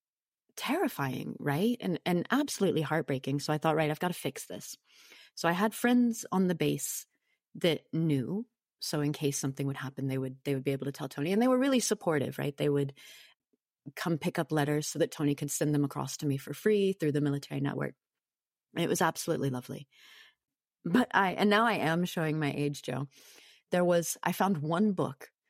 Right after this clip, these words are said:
that was about coming out to your parents old, later in life, right? Like, not as a child.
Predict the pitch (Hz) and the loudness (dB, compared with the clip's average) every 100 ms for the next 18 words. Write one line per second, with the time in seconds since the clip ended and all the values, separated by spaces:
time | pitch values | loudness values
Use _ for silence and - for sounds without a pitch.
0 | _ _ _ - 160 - 156 151 156 147 | _ _ _ 0 0 2 2 2 0 2
1 | 143 143 - _ _ _ _ _ _ - | 2 2 -2 _ _ _ _ _ _ -4
2 | 185 170 170 151 - - 160 143 - 147 | 0 2 4 4 0 -2 0 0 -2 0
3 | 139 127 - - - - - _ _ _ | 0 0 -4 -8 -10 -10 -16 _ _ _
4 | _ _ _ _ _ - 165 156 - 151 | _ _ _ _ _ -2 0 0 -6 0
5 | 160 156 151 139 131 123 147 - 139 139 | 2 4 2 2 -2 -6 -12 -6 -4 -4
6 | 139 143 135 135 120 - - - - - | -4 -2 -2 -4 -6 -8 -8 -6 -8 -12